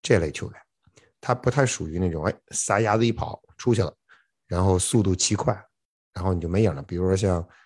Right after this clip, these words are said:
像 Parker 的继任者，或者说实际上把 Parker 顶走的 Tyreek Hill 那样的球员，他实际上显然是不属于这类球员。他其实，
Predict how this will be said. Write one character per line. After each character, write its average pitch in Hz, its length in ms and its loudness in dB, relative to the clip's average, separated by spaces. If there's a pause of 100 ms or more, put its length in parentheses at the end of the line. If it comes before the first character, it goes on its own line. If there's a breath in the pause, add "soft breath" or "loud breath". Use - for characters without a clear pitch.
(160 soft breath)
像 95 180 -2
Parker 101 320 -2
的 90 80 0
继 95 200 -2
任 101 160 4
者， 87 100 -6
或 - 180 -2
者 85 160 -4
说 95 160 2
实 - 160 -4
际 98 60 0
上 90 180 0
把 78 140 -6
Parker - 400 0
顶 104 220 2
走 101 240 -2
的 95 120 -10 (220 soft breath)
Tyreek 95 280 2
Hill - 280 0 (340)
那 104 80 -2
样 80 160 0
的 78 60 -8
球 - 220 -12
员， - 180 -20
他 104 160 0
实 104 220 -4
际 90 40 -2
上 92 120 0
显 78 180 -8
然 82 80 -6
是 95 80 0
不 117 160 2
属 85 160 -2
于 - 20 -4
这 85 140 -2
类 80 100 -2
球 - 220 -10
员。 - 100 -12
他 135 220 0
其 - 160 -2
实， 110 340 2